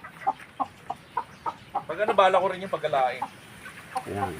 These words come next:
Speaker 2: Kunin po rin natin to.
Speaker 1: Para ma-exercise din yung paa.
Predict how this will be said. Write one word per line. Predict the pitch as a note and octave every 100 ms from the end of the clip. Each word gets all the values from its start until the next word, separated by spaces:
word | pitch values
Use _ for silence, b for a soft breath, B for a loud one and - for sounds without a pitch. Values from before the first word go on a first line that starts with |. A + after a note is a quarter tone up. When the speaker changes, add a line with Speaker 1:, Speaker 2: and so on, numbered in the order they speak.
| - - - -
Speaker 2:
Kunin | C#3 D3
po | C#3 C#3+
rin | C#3
natin | C#3 C3 B2
to. | C3 A#2+
Speaker 1:
Para | A#2+ B2
ma-exercise | B2+ B2 - B2+ B2 C3 -
din | -
yung | -
paa. | -